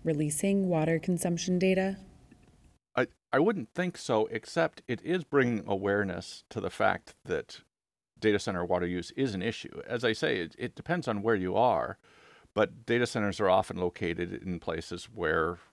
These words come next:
Speaker 2: you know, there are, might be cheap power, but, or good tax breaks, but maybe not a lot of people. You don't need a lot of employees to run a data center.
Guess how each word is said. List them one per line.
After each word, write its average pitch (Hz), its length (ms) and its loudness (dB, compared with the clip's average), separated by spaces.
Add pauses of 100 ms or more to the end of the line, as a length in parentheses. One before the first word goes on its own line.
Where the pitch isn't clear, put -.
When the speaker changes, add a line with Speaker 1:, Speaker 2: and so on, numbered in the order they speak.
(920)
Speaker 2:
you 87 100 -6
know, 82 120 -6 (380)
there 90 260 4
are, 62 320 -2
might 95 240 -2
be - 80 -12
cheap - 260 -10
power, 92 520 4 (640)
but, 92 380 2 (260)
or 85 200 0
good 101 240 -2
tax 113 300 0
breaks, 80 260 -8
but - 140 -8
maybe 101 200 -2
not 85 160 0
a - 20 0
lot 80 160 0
of - 80 -10
people. - 360 -10
You - 100 -12
don't 107 200 -4
need 113 160 -2
a - 60 -6
lot - 180 -2
of - 80 -10
employees - 640 -4
to - 80 -12
run 90 160 -8
a - 40 -12
data 98 260 -2
center. - 420 -18